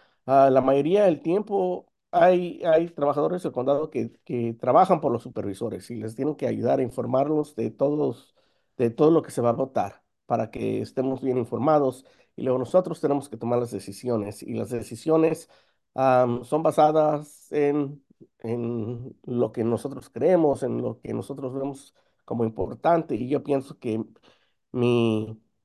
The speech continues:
mi cultura y mi saber, l-, l-, las necesidades de, de la gente de ese distrito me ayudaría a tomar decisión de, decisiones más informadas que más reflejan las necesidades de,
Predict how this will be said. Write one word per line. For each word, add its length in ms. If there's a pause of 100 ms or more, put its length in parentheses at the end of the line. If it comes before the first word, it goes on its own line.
(460)
mi 200
cultura 400
y 40
mi 180
saber, 560
l-, 180 (580)
l-, 160 (100)
las 460
necesidades 840
de, 440 (460)
de 360
la 180
gente 360
de 100
ese 200
distrito 760
me 180
ayudaría 520
a 140
tomar 580 (340)
decisión 500
de, 320
decisiones 600
más 340
informadas 680 (320)
que 160
más 300
reflejan 640 (360)
las 160
necesidades 880
de, 480